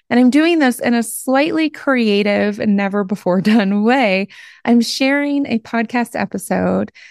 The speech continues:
that ran on another podcast called This Could Have Been an Email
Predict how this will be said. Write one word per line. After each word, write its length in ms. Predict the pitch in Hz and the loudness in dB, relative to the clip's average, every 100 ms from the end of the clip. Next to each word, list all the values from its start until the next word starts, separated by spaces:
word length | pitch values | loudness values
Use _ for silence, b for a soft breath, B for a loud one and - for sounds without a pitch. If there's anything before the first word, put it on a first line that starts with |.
| B | B
that 160 | - - | -6 -2
ran 320 | 214 226 220 | 0 2 0
on 220 | 208 196 | -2 -2
another 560 | 190 208 262 349 349 302 | 0 4 4 4 2 0
podcast 800 | - 185 - - 175 226 - - | -2 -6 -6 -8 -6 -6 -8 -8
called 340 | 208 196 180 | -2 -2 -2
This 240 | 185 202 - | -4 -4 -6
Could 340 | - 220 220 | -6 -2 -2
Have 280 | - 254 - | -2 -6 -4
Been 200 | 208 214 | -2 0
an 220 | 240 240 | 0 0
Email 560 | 214 196 180 175 196 | 0 2 2 0 -2